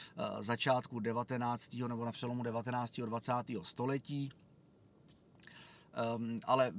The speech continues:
že jo, samozřejmě bez aut, bez prostě parních lokomotiv a tak podobně, eh, taky prostě naprosto nádherný zážitek a tam jsem se vrátil, eh, tam jsem se vrátil dvakrát, tam jsem byl dvakrát za sebou, to vím. A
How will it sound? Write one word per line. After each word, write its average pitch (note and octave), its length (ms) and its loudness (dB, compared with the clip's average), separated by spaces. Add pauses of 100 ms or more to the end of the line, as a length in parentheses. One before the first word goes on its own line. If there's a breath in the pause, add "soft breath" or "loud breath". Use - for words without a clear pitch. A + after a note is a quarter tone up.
(200)
že B2+ 140 0
jo, B2 80 0
samozřejmě B2 340 0
bez A2+ 280 2
aut, B2+ 300 6
bez A#2 300 0
prostě A#2+ 360 -2
parních A#2 480 2
lokomotiv B2 640 0
a A#2+ 60 -2
tak B2+ 160 -2
podobně, A#2+ 540 0
eh, - 880 -4
taky C3+ 280 0
prostě G#2 300 -2
naprosto B2+ 420 0
nádherný C3+ 420 2
zážitek C3 400 2
a B2+ 80 -6
tam C3+ 200 4
jsem E3 220 2
se E3 160 2
vrátil, C#3+ 760 4
eh, - 580 -6
tam A#2 200 2
jsem D3 180 2
se F3 120 2
vrátil D#3 380 4
dvakrát, D3 520 4
tam G2+ 120 -4
jsem D3+ 220 0
byl D#3 120 0
dvakrát D3+ 420 2
za D3+ 80 -2
sebou, A2 580 0 (520 loud breath)
to C3 140 2
vím. G2+ 460 2 (200)
A A2 400 4